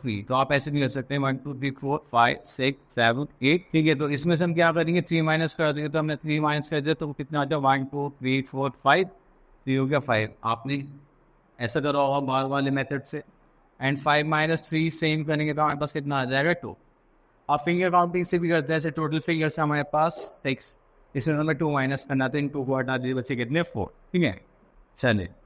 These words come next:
तो यहाँ पर आ जाते हैं,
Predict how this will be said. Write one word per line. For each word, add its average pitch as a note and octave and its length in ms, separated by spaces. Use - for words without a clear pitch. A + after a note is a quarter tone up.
तो D3 60
यहाँ D#3+ 160
पर F3 180
आ E3+ 120
जाते E3+ 280
हैं, F#3 140